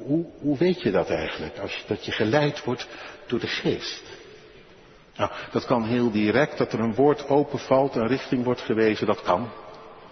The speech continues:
Ik weet niet hoe het bij die S-, S-, S-, S-, Simeon is gebeurd die dag, maar het kan.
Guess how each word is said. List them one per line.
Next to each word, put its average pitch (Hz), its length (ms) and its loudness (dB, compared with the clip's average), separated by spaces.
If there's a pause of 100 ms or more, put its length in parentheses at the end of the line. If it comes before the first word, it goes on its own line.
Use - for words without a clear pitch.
(720)
Ik 104 120 -6
weet 117 160 2
niet 110 100 -2
hoe 104 120 0
het 98 80 0
bij 92 200 4
die 87 240 -2
S-, - 360 -6 (120)
S-, - 240 -12
S-, - 300 -14
S-, - 160 -14 (1700)
Simeon 120 500 0
is 110 160 -2
gebeurd 113 640 0
die 104 160 0
dag, 110 380 2
maar 95 240 0 (400)
het - 160 -12
kan. 120 320 2